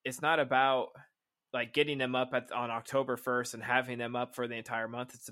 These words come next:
the process of hanging them is makes you happy. Putting them up, going through the totes,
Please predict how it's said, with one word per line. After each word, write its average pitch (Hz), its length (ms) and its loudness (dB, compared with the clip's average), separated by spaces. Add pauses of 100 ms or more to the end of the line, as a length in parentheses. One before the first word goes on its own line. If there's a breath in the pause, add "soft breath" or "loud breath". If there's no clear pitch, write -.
(140)
the 120 100 -6
process - 460 -4
of 110 260 -12
hanging 131 320 -6
them 113 160 -10
is 107 140 -12
makes 110 300 -10
you 104 100 -14
happy. 98 460 -10
Putting 120 240 -8
them 113 160 -12
up, 117 220 -10
going 120 220 -8
through 120 240 -8
the 113 200 -4
totes, - 500 -8